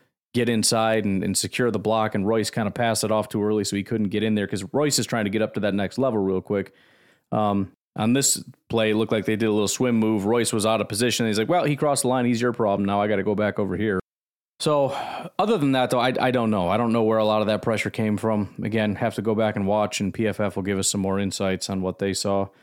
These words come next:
Um, defense across the board, man. I mean, what can you say? I, I hate to even come in here and nitpick or say anybody did anything wrong because,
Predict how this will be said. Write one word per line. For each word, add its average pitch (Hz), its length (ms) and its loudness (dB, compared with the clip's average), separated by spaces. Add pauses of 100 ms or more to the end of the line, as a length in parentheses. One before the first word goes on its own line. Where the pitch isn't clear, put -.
(380)
Um, 120 460 0 (420)
defense 156 420 0
across 143 320 0
the 113 80 -2
board, 113 300 2
man. 110 160 2
I 110 40 2
mean, 107 160 2
what 120 120 0
can 117 100 0
you 101 100 2
say? 113 220 2
I, 104 220 2
I 110 40 0
hate 143 220 -2
to 135 80 2
even 113 160 2
come 113 180 0
in 113 100 0
here 110 160 0
and 98 140 2
nitpick 110 380 -2
or 98 80 0
say 110 220 0
anybody 107 320 0
did 104 160 0
anything 98 300 0
wrong 101 320 0
because, 92 400 -4